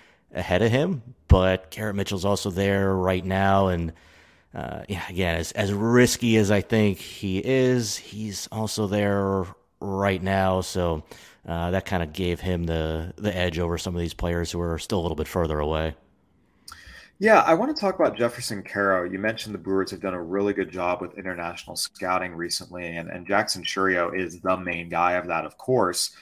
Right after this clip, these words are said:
Speaker 2: Um, but Jefferson Caro is someone that was getting really, really good reviews as soon as he made his pro debut in the A C L in twenty twenty-one. Last year, again, as a nineteen-year-old catcher, got up to high A, hit for average, got on base, hit for power,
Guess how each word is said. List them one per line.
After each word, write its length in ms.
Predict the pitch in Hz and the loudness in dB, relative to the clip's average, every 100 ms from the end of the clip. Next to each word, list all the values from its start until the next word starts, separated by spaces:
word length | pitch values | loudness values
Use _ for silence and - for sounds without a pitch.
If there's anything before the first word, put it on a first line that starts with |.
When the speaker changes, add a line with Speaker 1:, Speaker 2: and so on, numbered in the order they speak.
| - - _ - | -20 -20 _ 2
Speaker 2:
Um, 260 | 123 117 | 4 4
but 100 | 131 | 0
Jefferson 540 | 156 214 285 262 240 - 190 | 0 0 -2 -4 -8 -14 -14
Caro 280 | 120 120 123 | -2 0 2
is 120 | 101 | 0
someone 260 | - 95 92 | -4 -4 -2
that 100 | 92 | -2
was 120 | 92 | -2
getting 320 | 101 92 87 85 | -6 -6 -8 -8
really, 240 | 120 139 | -4 -2
really 280 | 110 101 107 | 0 0 0
good 180 | 95 98 | 0 -2
reviews 500 | 92 82 87 87 - | -2 -2 -4 -4 -4
as 160 | - - | -6 -4
soon 260 | - 107 | -4 -4
as 120 | 107 | -4
he 120 | - 92 | -6 -6
made 220 | 92 90 | -6 -6
his 120 | 85 | -12
pro 260 | - 95 90 | -8 -4 -2
debut 420 | 87 85 92 90 | -4 -2 -2 -2
in 60 | |
the 120 | 87 87 | -6 -8
A 100 | 87 | -2
C 260 | - 90 | -2 -2
L 180 | 87 87 | -4 -4
in 60 | 85 | -8
twenty 280 | - 90 | -14 -12
twenty-one. 640 | 87 - 90 87 92 92 87 _ - - - | -12 -10 -8 -4 -2 -2 -4 _ -20 -20 -2
Last 320 | 98 120 - | 0 0 -2
year, 140 | 95 | -4
again, 160 | 90 95 | -4 -6
as 80 | 87 | -10
a 40 | |
nineteen-year-old 680 | 82 87 117 - 110 98 92 | -6 -6 -6 -10 -6 -4 -4
catcher, 460 | - 95 101 - - - | -4 -4 -4 -8 -16 -4
got 220 | 90 101 | 0 2
up 160 | 110 - | 2 0
to 100 | 104 | -6
high 360 | - 101 95 | 0 2 2
A, 300 | 90 87 85 _ - _ _ | 2 0 -2 _ -20 _ _
hit 200 | - 131 | -4 -4
for 200 | - 98 | -2 0
average, 460 | 95 95 95 95 - | 2 2 0 -4 -2
got 160 | 101 | 0
on 140 | 110 98 | 0 0
base, 200 | 95 - | -4 -4
hit 120 | - | -12
for 120 | - | -14
power, 400 | - 95 95 95 | -4 2 2 0